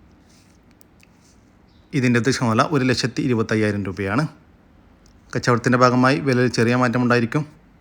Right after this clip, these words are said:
സ്ഥലം വരുന്നത് കുറ്റിപ്പുറത്താണ്. ഈ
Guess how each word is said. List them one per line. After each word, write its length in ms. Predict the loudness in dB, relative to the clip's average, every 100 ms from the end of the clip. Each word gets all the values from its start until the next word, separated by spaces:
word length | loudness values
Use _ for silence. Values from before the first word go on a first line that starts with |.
| -20 _ _ _ _ _ _ _ _ _ _ _ -8
സ്ഥലം 300 | 0 4 4 4
വരുന്നത് 300 | 4 2 0 -4
കുറ്റിപ്പുറത്താണ്. 640 | -6 -4 -4 -4 -4 -4 -6 -14 -20 -20 _ _ -20 -20 _ _ _ -20 _ _ _ -20 _ _ -20 _ _ _ _ -20 _ -20 -20 -20 _ _ _ _ _ -20
ഈ 20 | -10